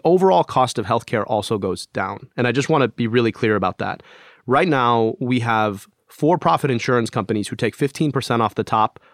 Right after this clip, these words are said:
of every dollar we pay for in healthcare. If they're not run for profit, those fifteen percent, that is their profit margin, the C E O salary, the advertising costs, they go away. So the overall pot of money is lower, which means that our costs go down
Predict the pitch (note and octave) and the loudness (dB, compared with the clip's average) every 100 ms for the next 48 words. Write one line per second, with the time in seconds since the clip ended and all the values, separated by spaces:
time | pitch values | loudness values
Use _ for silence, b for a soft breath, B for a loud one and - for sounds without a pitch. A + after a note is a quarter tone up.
0 | b A#2+ B2 B2 B2 A#2 A2+ A2 G#2+ A2 | b -4 0 0 2 2 2 2 0 -2
1 | A2+ G2+ G#2 F2+ F#2 - F#2+ - b b | -2 -4 -4 -6 -6 -8 -12 -14 b b
2 | b b b - C3 D3 F#3+ F#3 D3 C3+ | b b b -2 2 4 4 4 2 0
3 | A#2+ C3 C3 G2 - D#3 D#3 - D3+ D#3 | 0 2 2 0 -2 -2 -2 -4 -4 -2
4 | B2+ A#2 A2+ B2 - G#2+ G#2+ A2 A2 - | -2 -4 -2 -2 -2 -2 -2 -2 -2 0
5 | G#2+ A#2 A2+ A2 A2+ A2 F#2+ A2+ A2 A2 | 0 0 -2 -2 -2 -4 -4 -4 0 0
6 | G#2 A2 G2+ G#2+ A2 G#2 F#2+ G#2 A2 - | 0 0 2 2 0 0 0 0 -2 -2
7 | A2 A2 - B2 C3 - - A#2 B2+ B2 | -2 0 0 0 0 -10 -2 0 4 4
8 | G#2 A2 - _ B B B - C#3 C3 | 4 2 -2 _ B B B -2 2 2
9 | C#3+ E3+ G3 G3 D3 - C3+ D3+ - _ | 2 4 4 4 2 0 0 0 -2 _
10 | - A2+ G#2+ A2+ E3 A#2+ F#2+ A2 G2+ G2+ | -4 -2 0 0 2 0 0 -4 -2 0
11 | D3 A2 - - _ _ - C3 - B2+ | 0 0 -4 -14 _ _ -2 0 2 0
12 | B2 A2+ A2+ - C3 C3+ - B2+ A2+ - | 2 0 -2 0 0 0 0 0 0 -2
13 | - B2 A2 G2 B2 C3 G#2 G2 | -10 -6 -4 -2 0 0 0 -2